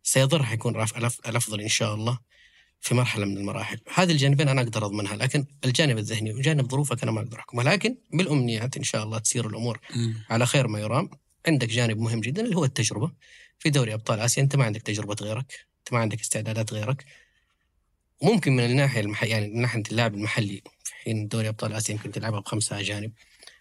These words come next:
Speaker 1: عندك أدفانتج على غيرك، فهذه ممكن توصلك. بجانب الدوري راح يظل السجال،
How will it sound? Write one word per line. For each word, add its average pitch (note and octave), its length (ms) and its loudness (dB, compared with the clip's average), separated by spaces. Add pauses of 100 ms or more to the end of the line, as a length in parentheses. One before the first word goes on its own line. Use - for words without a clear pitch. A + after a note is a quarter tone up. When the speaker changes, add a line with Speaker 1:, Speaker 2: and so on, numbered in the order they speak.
(260)
Speaker 1:
عندك B2 200 2
أدفانتج G#2 580 -4
على G2 120 -6
غيرك، G2 520 -8 (240)
فهذه - 1200 0
ممكن A#2+ 240 0
توصلك. - 460 -4
بجانب D#3+ 320 4
الدوري B2 440 0 (880)
راح C#3+ 180 4
يظل D#3+ 280 4
السجال، B2 540 0